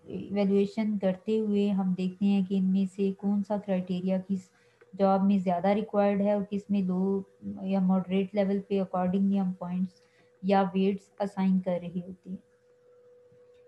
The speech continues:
Appropriate weights are given depending on the importance of each criteria to performing the job।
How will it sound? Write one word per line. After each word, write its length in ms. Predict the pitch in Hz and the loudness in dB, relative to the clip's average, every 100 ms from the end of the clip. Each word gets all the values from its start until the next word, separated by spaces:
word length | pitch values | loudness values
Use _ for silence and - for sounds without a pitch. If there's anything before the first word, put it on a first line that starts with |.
| _ 208 | _ -4
Appropriate 580 | 190 202 202 247 254 | 2 2 2 0 0
weights 300 | 202 214 220 | 0 -2 0
are 200 | 220 214 | 0 2
given 300 | 202 208 220 190 | 0 0 -2 -4
depending 400 | 185 196 202 208 | 0 2 2 2
on 320 | 202 190 196 - - _ _ _ _ _ _ 185 | 2 2 0 -6 -18 _ _ _ _ _ _ -4
the 120 | 220 | -2
importance 500 | 208 214 208 233 226 | 0 -2 0 -2 0
of 200 | 208 208 202 - | 2 2 -2 -6
each 220 | 226 233 - 247 | -4 -4 -2 0
criteria 600 | 233 208 208 190 208 208 | 0 2 2 4 4 2
to 580 | 202 - 196 202 202 190 202 | -2 -4 -2 0 -2 -4 -4
performing 580 | 190 190 185 185 196 | -2 0 2 2 4
the 160 | 190 190 | 2 0
job। 280 | 180 180 | -2 -2